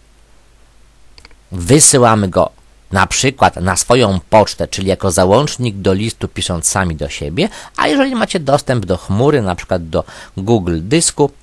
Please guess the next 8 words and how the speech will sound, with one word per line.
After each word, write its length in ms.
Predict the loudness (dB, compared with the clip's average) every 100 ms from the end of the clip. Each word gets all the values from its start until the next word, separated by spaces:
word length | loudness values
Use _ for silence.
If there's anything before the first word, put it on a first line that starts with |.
| -6
wyślijcie 560 | -6 -4 -6 -4 -4 -2
go 240 | -2 -4 -8 _ _ -20 _ -10
na 280 | -4 -4 -4 -10 -14
dysk 420 | -8 -4 -4 -6 -10 -16
Google'a, 360 | -12 -12 -12 -16 -18 _ 0
tak, 300 | 0 0 -6 -6
aby 240 | -4 -4 -4
on 200 | -2